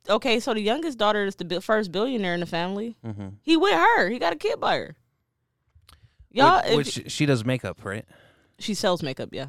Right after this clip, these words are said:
Speaker 2: Right.
Speaker 1: Yeah.
Speaker 2: I think, I feel
Speaker 1: That's
Speaker 2: like
Speaker 1: that mom. That
Speaker 2: I
Speaker 1: mom got her put on, man.
Speaker 2: I feel like I was at the, at the airport and she had a, uh, a, uh, vending machine, a makeup vending machine there.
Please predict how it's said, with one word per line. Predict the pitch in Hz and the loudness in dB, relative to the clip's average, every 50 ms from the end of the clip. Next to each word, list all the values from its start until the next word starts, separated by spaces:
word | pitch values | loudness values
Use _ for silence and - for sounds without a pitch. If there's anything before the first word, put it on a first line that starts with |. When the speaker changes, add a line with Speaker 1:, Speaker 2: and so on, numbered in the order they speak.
| - _ - | -14 _ -18
Speaker 2:
Right. | 92 - - _ _ _ _ _ _ _ _ _ _ _ | -20 -20 -20 _ _ _ _ _ _ _ _ _ _ _
Speaker 1:
Yeah. | - - 151 _ _ _ _ _ _ _ _ _ _ _ _ _ _ _ _ _ _ _ _ _ _ _ _ - | -18 -18 -18 _ _ _ _ _ _ _ _ _ _ _ _ _ _ _ _ _ _ _ _ _ _ _ _ -16
Speaker 2:
I | 110 | -12
think, | - - 135 127 - | -8 -6 -6 -4 -2
I | 131 123 | -4 -2
feel | - 156 | 0 2
Speaker 1:
That's | 151 139 131 | 2 4 4
Speaker 2:
like | 123 | 4
Speaker 1:
that | 196 185 165 | 4 2 2
mom. | 160 170 180 226 285 262 160 139 143 | 2 0 0 0 0 0 -2 -2 -2
That | 156 156 - | -2 -2 0
Speaker 2:
I | 165 | 0
Speaker 1:
mom | 170 185 196 208 220 214 | 2 4 4 4 4 4
got | 175 180 170 180 | 4 4 4 4
her | 185 175 | 2 0
put | 170 - 190 160 - - | 0 0 0 0 0 0
on, | 147 196 226 254 220 160 | -2 -2 -2 -2 -2 -2
man. | 151 143 151 165 180 190 | -2 -2 -4 -4 -4 -4
Speaker 2:
I | 196 | -4
feel | - - 139 131 | -4 -4 -4 -2
like | 120 117 113 - | -2 -2 -4 -2
I | 107 107 | -4 -2
was | 104 104 98 107 | -2 -4 -4 -6
at | 98 - - | -8 -8 -10
the, | 95 87 85 82 82 85 - - _ - | -12 -12 -12 -12 -14 -14 -16 -18 _ -16
at | 98 - | -16 -14
the | 95 - - | -14 -12 -10
airport | 101 98 - - 92 - - - _ | -10 -12 -12 -14 -16 -16 -16 -18 _
and | - 92 82 73 - _ _ _ _ - | -18 -18 -18 -20 -20 _ _ _ _ -16
she | - - - - 101 92 | -14 -14 -14 -14 -16 -16
had | 104 98 90 87 87 | -14 -14 -14 -14 -14
a, | 85 85 82 | -14 -14 -16
uh, | 78 58 53 - 50 _ _ _ _ _ _ _ _ _ | -16 -16 -18 -20 -20 _ _ _ _ _ _ _ _ _
a, | - - - - - | -20 -20 -20 -20 -20
uh, | - - - - - _ _ _ _ _ _ _ 110 107 | -20 -20 -20 -20 -20 _ _ _ _ _ _ _ _ -14
vending | 113 110 107 104 98 101 | -12 -10 -8 -8 -8 -10
machine, | 98 92 - - 92 85 82 - 107 - _ _ _ _ - | -12 -14 -14 -16 -16 -16 -18 -20 -20 -20 _ _ _ _ -12
a | 95 | -10
makeup | 104 101 98 - 98 90 - | -8 -8 -8 -10 -12 -14 -14
vending | - 101 95 92 85 85 | -14 -14 -14 -14 -14 -16
machine | 85 82 - - 92 82 80 | -16 -16 -16 -16 -16 -16 -16
there. | 78 73 80 104 | -18 -20 -20 -20